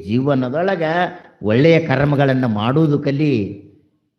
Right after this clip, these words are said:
ಒಳ್ಳೆಯ ಕರ್ಮ ಅನ್ನುವಂಥದ್ದನ್ನ ಮಾಡ್ಲಿಕ್ಕತ್ತಿ ಅಂದ್ರ ಜಗತ್ತು ಏನಂತದು ಅನ್ನುವಂಥದ್ದು ಬೇಕಾಗಿಲ್ಲ, ನಿನ್ನ ಮನಸ್ಸು ಹೌದನ್ಬೇಕಲ್ಲ. ನಿನ್ನ ಮನಸ್ಸು ಹೇಳ್ಬೇಕು, ನೀನು ಮಾಡು ಕೆಲಸ ಒಳ್ಳೆಯದ ಅದ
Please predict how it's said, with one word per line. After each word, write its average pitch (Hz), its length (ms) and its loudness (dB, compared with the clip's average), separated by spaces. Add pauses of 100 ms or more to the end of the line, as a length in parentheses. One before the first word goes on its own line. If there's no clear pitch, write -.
(140)
ಒಳ್ಳೆಯ 185 260 4
ಕರ್ಮ 196 400 2
ಅನ್ನುವಂಥದ್ದನ್ನ 190 840 2
ಮಾಡ್ಲಿಕ್ಕತ್ತಿ 147 840 0
ಅಂದ್ರ 117 200 2 (760)
ಜಗತ್ತು 196 400 2
ಏನಂತದು 208 680 2
ಅನ್ನುವಂಥದ್ದು 190 640 0
ಬೇಕಾಗಿಲ್ಲ, 156 640 0 (560)
ನಿನ್ನ 208 280 6
ಮನಸ್ಸು 214 420 2
ಹೌದನ್ಬೇಕಲ್ಲ. 208 800 4 (680)
ನಿನ್ನ - 800 -6
ಮನಸ್ಸು 233 460 2
ಹೇಳ್ಬೇಕು, 233 460 2 (500)
ನೀನು 175 220 2
ಮಾಡು 220 460 4
ಕೆಲಸ 208 300 0
ಒಳ್ಳೆಯದ 170 480 2
ಅದ 208 380 0